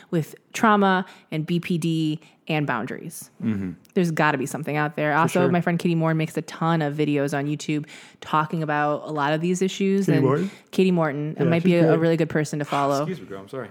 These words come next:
Speaker 1: <clears throat> Sometimes it's, uh, there's so much good information on YouTube sometimes, and I think she puts out a lot of good
Speaker 2: Absolutely.
Speaker 1: stuff. So, but good luck, and thank you for writing in, and I hope
Speaker 2: Hell yeah.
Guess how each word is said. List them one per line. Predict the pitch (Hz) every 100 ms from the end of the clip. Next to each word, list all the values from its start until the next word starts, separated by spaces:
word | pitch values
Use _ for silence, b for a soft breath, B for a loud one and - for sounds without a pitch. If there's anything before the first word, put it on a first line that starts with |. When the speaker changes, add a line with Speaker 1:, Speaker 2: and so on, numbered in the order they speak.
| -
Speaker 1:
<clears throat> | 196 165
Sometimes | 135 226 233 208
it's, | 175 - 151
uh, | 170 156
there's | 156 170 175
so | 185
much | 170 -
good | -
information | 143 117 131 151 127
on | 143
YouTube | 147 160 170
sometimes, | 151 170 - 170
and | 160
I | 165
think | 175
she | -
puts | 185 185
out | -
a |
lot | 139 -
of |
good | -
Speaker 2:
Absolutely. | 214 - -
Speaker 1:
stuff. | -
So, | 160 185 B B B B B B B B B B B
but | 254 240
good | 277
luck, | 262 285
and | 269
thank | 254 247
you | 247
for | 233
writing | 226 214 214
in, | 233 233
and | 208
I |
hope | 190 208
Speaker 2:
Hell | 147
yeah. | 143 104